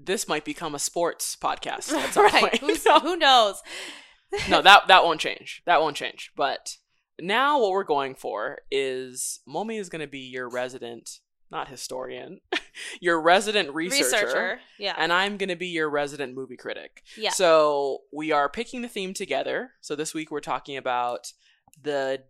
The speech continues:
Speaker 1: or sibling relationships that have a giant age gap in them and parentification and all the things that can happen in those kind of
Speaker 2: Mm-hmm.
Speaker 1: dynamics. And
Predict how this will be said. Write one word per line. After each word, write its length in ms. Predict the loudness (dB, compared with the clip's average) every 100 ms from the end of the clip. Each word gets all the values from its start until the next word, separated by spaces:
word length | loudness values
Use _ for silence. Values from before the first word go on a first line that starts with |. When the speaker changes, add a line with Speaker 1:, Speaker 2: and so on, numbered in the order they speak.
| _ _ _ _ _ _
Speaker 1:
or 360 | 4 4 2 -4 _
sibling 400 | -6 -4 -2 -2
relationships 580 | -2 -2 -6 -10 -10 -8
that 120 | -8
have 160 | -8 -10
a 40 |
giant 440 | -12 -12 -10 -12 -10
age 240 | -12 -8
gap 240 | -6 -6
in 160 | -8 -12
them 240 | -10 -10
and 160 | -12 -14
parentification 920 | -14 -14 -14 -18 -12 -12 -10 -12 -12
and 100 | -14
all 140 | -14 -16
the 60 | -14
things 320 | -16 -18 -20
that 100 | -20
can 100 | -18
happen 500 | -16 -14 -14 -14 -14
in 160 | -14 -14
those 160 | -16
kind 180 | -14 -14
of 60 | -10
Speaker 2:
Mm-hmm. 160 | -10
Speaker 1:
dynamics. 580 | -8 -10 -12 -16 -20 -20 _ -20 -20 _ _
And 560 | -4 -2 0 -2 -6